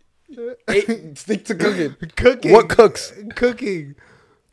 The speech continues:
Speaker 2: What
Speaker 1: Uh,
Speaker 2: cooks things, bro?
Speaker 1: What cook? Uh, oven.
Speaker 2: Great, we're making great progress. Now you're at, like, a
Speaker 1: Uh,
Speaker 2: ninety.
Speaker 1: Oven. Cookies.
Speaker 2: It's not food. You're going <laughs> farther away. So, a cookies is gonna be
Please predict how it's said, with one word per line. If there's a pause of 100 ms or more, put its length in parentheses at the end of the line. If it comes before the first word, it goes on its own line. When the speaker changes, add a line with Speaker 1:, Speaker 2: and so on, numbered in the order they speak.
(100)
Speaker 2:
What
Speaker 1:
Uh,
Speaker 2:
cooks
things,
bro?
Speaker 1:
What
cook?
Uh,
oven. (760)
Speaker 2:
Great,
we're
making
great
progress.
Now
you're
at,
like,
a
Speaker 1:
Uh,
Speaker 2:
ninety. (520)
Speaker 1:
Oven. (380)
Cookies. (1700)
Speaker 2:
It's
not
food.
You're
going
<laughs>
farther
away. (240)
So, (320)
a
cookies
is
gonna
be